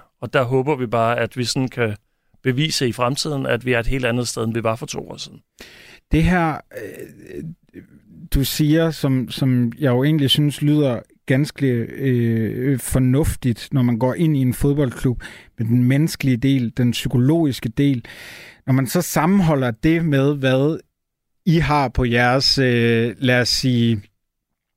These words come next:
Speaker 2: øh, ja, jeres åndelige straffeattest, kan vi kalde det det?
Speaker 1: Mm.
Speaker 2: Altså, hvordan skal I overbevise, øh, amerikanerne om, at, øh, I har rent mel i posen, og I faktisk vil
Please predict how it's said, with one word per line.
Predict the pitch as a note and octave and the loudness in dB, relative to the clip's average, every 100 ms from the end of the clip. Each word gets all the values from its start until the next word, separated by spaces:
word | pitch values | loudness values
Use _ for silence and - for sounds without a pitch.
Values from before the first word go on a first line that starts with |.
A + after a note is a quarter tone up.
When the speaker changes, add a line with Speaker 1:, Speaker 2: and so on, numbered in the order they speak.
| _ _ | _ _
Speaker 2:
øh, | A#2+ A#2+ A#2 A2+ G#2 G2 _ _ - - - _ _ _ _ _ _ | 0 2 2 2 0 -4 _ _ -20 -20 -20 _ _ _ _ _ _
ja, | B2+ C3 C#3 C#3 | -2 0 0 2
jeres | C3+ C3+ - D#3+ - | 2 2 0 -2 0
åndelige | D#3 F#3 G3 D3+ | 2 2 2 2
straffeattest, | - B2 D3 D#3 B2 - B2 - | 0 0 0 2 -2 0 -2 -2
kan | - C3+ | -2 -2
vi | |
kalde | C3 D3+ D#3+ | 0 0 0
det | C#3+ | 2
det? | D3+ D3 - - | 0 0 -6 -2
Speaker 1:
Mm. | C3 E3 G#3 - - | 0 0 -4 -12 -4
Speaker 2:
Altså, | D#3 C#3 D#3 C#3+ C#3 A2 F#2+ - D3 | -2 2 2 2 0 -4 -10 -16 -16
hvordan | D3 C#3 D3 D3 D#3+ G3+ | -16 -4 0 2 2 0
skal | - F3+ | 0 0
I | F#3+ | 2
overbevise, | C#3+ F#3 F3+ F3+ D3 C#3 B2+ - - - _ _ - | 2 2 0 -2 -2 0 0 -2 -6 -12 _ _ -2
øh, | C#3+ C3 - _ | 0 0 -4 _
amerikanerne | C3 D#3 C#3+ C#3 B2+ - - D#3+ F3 D#3 A#2+ A#2+ - | 0 2 2 0 0 -4 -2 0 0 -2 -4 -4 -4
om, | C3 D3+ D#3 | -2 0 -2
at, | C#3 B2+ C3 | -2 -4 -2
øh, | C3 B2 B2 A2 - - | 0 0 -2 -4 -8 -2
I | C#3 D3 D3+ D3+ C#3+ G#2+ | 0 2 2 2 2 0
har | - D3 | 0 0
rent | D3+ D#3+ | 2 2
mel | D#3 D3+ | 2 2
i | |
posen, | C#3 E3+ F3 E3 | 0 -2 -4 -6
og | C3+ B2 | -4 -2
I | B2+ | -2
faktisk | - C#3+ - C#3+ C3+ | 0 -2 -2 -4 0
vil | B2 D#3 E3 | 2 2 0